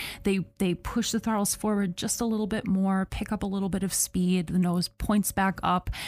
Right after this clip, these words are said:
and they're back to that wave pattern. Once they're able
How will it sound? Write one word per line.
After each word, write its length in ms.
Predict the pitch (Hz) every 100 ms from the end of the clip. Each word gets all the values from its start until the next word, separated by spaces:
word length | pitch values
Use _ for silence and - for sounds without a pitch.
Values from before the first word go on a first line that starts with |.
| -
and 120 | 180 196
they're 100 | 180
back 320 | 165 170 165
to 120 | -
that 200 | 175 165 165
wave 320 | 190 185 160
pattern. 600 | - - - 208 214 214 - - - - - - - _ _ _ 135
Once 520 | 202 233 294 294 -
they're 220 | - 254 -
able 480 | 190 202 202 185